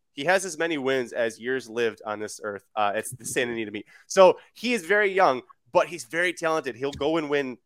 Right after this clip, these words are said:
three, four races at Santa Anita on the thoroughbreds, and then he'll drive to Orange County an hour and away, and he'll go win four, five, six races on the Los Al Quarter Horse card. The kid's immensely talented. This isn't a normal bug boy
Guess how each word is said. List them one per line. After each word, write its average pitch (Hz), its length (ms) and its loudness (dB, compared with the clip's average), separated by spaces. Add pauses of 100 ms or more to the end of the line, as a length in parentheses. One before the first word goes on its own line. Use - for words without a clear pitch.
(360)
three, 175 160 -2
four 185 240 -2
races 160 340 2
at 143 80 -8
Santa 143 300 -2
Anita 147 280 0
on 131 120 0
the 120 80 -8
thoroughbreds, 143 720 -2
and 139 100 -4
then 139 80 -2
he'll 143 120 -2
drive 123 400 2
to 156 60 -6
Orange 131 260 -4
County 131 320 -2
an 117 100 2
hour 120 220 6
and 120 80 2
away, 123 360 2 (240)
and 120 80 -14
he'll 135 100 0
go 135 180 2
win 127 260 0
four, 127 240 -2
five, 123 260 2
six - 280 -12
races 113 300 -6
on 110 120 -4
the 107 60 -4
Los 107 280 -2
Al 107 160 2
Quarter 107 240 -4
Horse 98 220 -8
card. - 240 -8 (260)
The - 60 -20
kid's 185 260 -2
immensely 127 400 -2
talented. 104 400 -4
This 120 160 -6
isn't 151 240 -2
a 139 80 2
normal 135 400 2
bug 117 340 0
boy 135 320 4